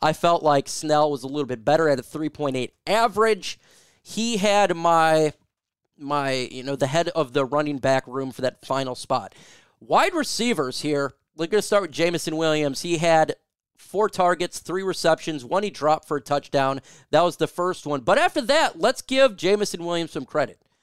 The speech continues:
Three straight receptions, two, just shown what he can do. And it was two for eighteen, but he also did the two-point conversion.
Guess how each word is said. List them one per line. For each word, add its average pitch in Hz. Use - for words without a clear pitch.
Three 220
straight 214
receptions, 165
two, 226
just -
shown 269
what 202
he 196
can 143
do. 170
And 175
it 165
was 147
two 233
for 196
eighteen, 185
but 139
he 139
also 170
did 139
the 131
two-point 165
conversion. 165